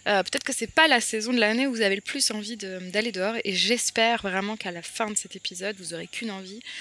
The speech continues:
c'est enfiler votre gros manteau, euh, bien chaud, euh, vos, euh, vos chaussures un peu imperméables si jamais il pleut, et d'aller, euh, poser le regard, voire poser les doigts, euh, sur le premier arbre que vous allez croiser et, euh, peut-être sur le premier caillou, enfin voilà, que vous allez, euh,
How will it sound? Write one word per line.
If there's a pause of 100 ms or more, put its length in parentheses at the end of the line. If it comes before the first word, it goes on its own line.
(140)
c'est
enfiler
votre
gros
manteau,
euh,
bien
chaud, (320)
euh,
vos,
euh,
vos
chaussures
un
peu
imperméables
si
jamais
il
pleut, (320)
et
d'aller,
euh,
poser
le
regard,
voire
poser
les
doigts, (260)
euh,
sur
le
premier
arbre
que
vous
allez
croiser (380)
et,
euh,
peut-être
sur
le
premier
caillou,
enfin
voilà,
que
vous
allez,
euh,